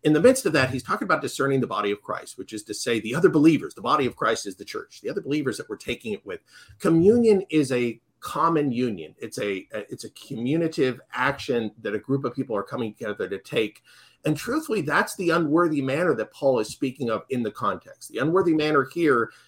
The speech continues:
is that they're not thinking about each other. They're, you know, they're taking it all, you know, just for me. They're not taking it, uh, as a group of believers. And so that really is the issue of unworthy manner.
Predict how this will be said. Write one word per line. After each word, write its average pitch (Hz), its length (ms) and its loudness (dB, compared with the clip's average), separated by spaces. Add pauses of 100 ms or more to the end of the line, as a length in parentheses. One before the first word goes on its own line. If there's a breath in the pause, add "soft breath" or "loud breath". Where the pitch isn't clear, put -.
(140)
is 139 160 4
that 139 100 0
they're 165 120 0
not 214 260 4
thinking 233 280 2
about 90 220 -4
each - 160 -14
other. - 240 -10
They're, 180 240 -10
you 180 140 0
know, 220 100 2
they're 165 120 0
taking 202 240 -4
it 175 100 2
all, 156 220 -2
you 131 120 0
know, 107 280 -2 (100)
just 180 260 -2
for 156 160 0
me. 147 300 0
They're 98 100 -6
not 123 220 -4
taking 170 320 -6
it, 147 180 0 (300 soft breath)
uh, 123 240 2
as 139 220 4
a 127 40 4
group 139 280 2
of 127 100 -6
believers. 117 640 -4 (320)
And 156 160 2
so 175 120 0
that 254 240 0
really 247 260 2
is 180 140 4
the 139 240 -6
issue 160 580 -2
of 123 240 -4
unworthy 139 420 0
manner. 117 460 -4